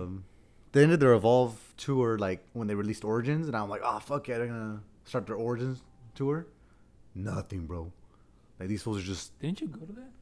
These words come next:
Speaker 2: Or
Speaker 1: I
Speaker 2: is
Speaker 1: w-,
Speaker 2: it the other tour?
Speaker 1: no, I went to the Evolve
Speaker 2: The
Speaker 1: one,
Speaker 2: Evolve
Speaker 1: yeah.
Speaker 2: tour, yeah.
Speaker 1: Yeah, I got free tickets off a radio show.
Speaker 2: Yeah, I went with you, I remember.
Speaker 1: True, true, true. You didn't go with me.
Speaker 2: You tagged me on the Instagram post about it,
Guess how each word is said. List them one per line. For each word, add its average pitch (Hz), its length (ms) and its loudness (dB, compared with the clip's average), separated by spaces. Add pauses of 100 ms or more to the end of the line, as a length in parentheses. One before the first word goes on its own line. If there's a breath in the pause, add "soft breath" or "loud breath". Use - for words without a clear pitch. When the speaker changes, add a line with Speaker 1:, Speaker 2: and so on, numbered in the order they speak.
(200)
Speaker 2:
Or 139 60 -2
Speaker 1:
I 127 40 0
Speaker 2:
is 135 60 -2
Speaker 1:
w-, - 40 -8
Speaker 2:
it - 80 -14
the 127 120 -12
other 120 140 -12
tour? 117 240 -16
Speaker 1:
no, 143 80 2
I 135 60 4
went 151 140 2
to 147 60 -6
the 117 100 2
Evolve 110 240 0
Speaker 2:
The 101 80 -4
Speaker 1:
one, - 80 -6
Speaker 2:
Evolve 117 180 -6
Speaker 1:
yeah. 92 120 -6
Speaker 2:
tour, 151 100 -8 (520)
yeah. 104 80 -6
Speaker 1:
Yeah, 98 160 -6 (160)
I 110 40 -8
got 107 160 -4
free 104 120 -8
tickets 95 460 -12
off 92 120 -14
a 92 40 -14
radio 87 260 -8
show. 90 240 -16 (540)
Speaker 2:
Yeah, 135 140 -6
I - 20 -4
went 139 220 -6
with 135 180 -12
you, 127 60 -10
I 120 140 -10
remember. 117 300 -8 (220)
Speaker 1:
True, 95 280 -12
true, 98 180 -18 (100)
true. 107 100 -20 (220)
You 156 80 -4
didn't 226 100 -6
go 98 80 -4
with 90 120 -6
me. 139 140 -8 (1080)
Speaker 2:
You 160 120 -6
tagged 175 280 -6
me 151 100 -2
on 123 180 -4
the 123 80 -4
Instagram 123 360 -10
post 120 180 -14
about 120 220 -14
it, 143 80 -18